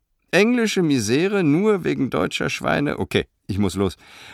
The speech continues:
Ruf mich nächste Woche an, wir müssen das Gespräch unbedingt fortsetzen. Ich bin sicher, wir finden einen Weg, um das vernünftiger zu gestalten, gerechter.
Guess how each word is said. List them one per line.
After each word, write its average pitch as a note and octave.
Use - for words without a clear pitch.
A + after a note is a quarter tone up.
Ruf D#3+
mich D#3+
nächste D3
Woche C3
an, D3
wir D3
müssen C3
das B2+
Gespräch A#2
unbedingt D#3+
fortsetzen. E2
Ich -
bin A#2
sicher, F2+
wir D2+
finden D2+
einen D2
Weg, D#2+
um D#2+
das C#2
vernünftiger D#2
zu -
gestalten, -
gerechter. -